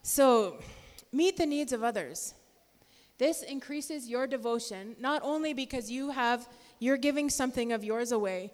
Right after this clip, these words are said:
but you're actually giving God the opportunity to meet that need in your life. One of my favorite thoughts is, if you have a need, meet someone else's.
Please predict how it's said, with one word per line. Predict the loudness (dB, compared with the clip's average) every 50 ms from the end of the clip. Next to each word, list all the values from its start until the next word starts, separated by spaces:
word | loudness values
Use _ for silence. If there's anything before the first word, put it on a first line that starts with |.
| -16 -20 -20 _ _ _
but | -4 -2
you're | 0 0 0
actually | 0 -2 -2 -2 -2 -2 -2
giving | -2 -2 -2 -2 -4 -4
God | -2 0 0 0 0 0
the | -2 -2
opportunity | -4 -4 -6 -8 -6 -6 -4 -4 -4 -4 -4 -6 -6
to | -8 -8
meet | -6 -6 -8 -6 -4
that | -4 -2 -2 -2
need | -2 -2 -2 -2
in | -2 -2
your | -4 -4
life. | -4 -4 -4 -6 -8 -12 -16 -18 -20 _ _ _ _ _ -20 -20 _ _ _ _ _ _ _ _ _ _ _ _ _ _ _ _ _ _ _ _ _ _ _ _ _ _ -14 -12 -10
One | -8 -6 -4 -4
of | -4
my | -4 -2 -4 -4
favorite | 0 2 4 4 4 4 0 0
thoughts | 0 0 0 0 0 0 -2
is, | -2 -2 -2 -2 -4
if | -6 -4
you | -2 0
have | 2 2 2 2 0
a | 0
need, | 0 0 0 -2 -2 -4 -6 -8 -10 -16 -20 -20 _ -4
meet | -4 -4 -2 -4
someone | -4 -4 -4 -2 -2 -2 -2
else's. | -2 -4 -4 -4 -8 -8 -8 -10 -12 -12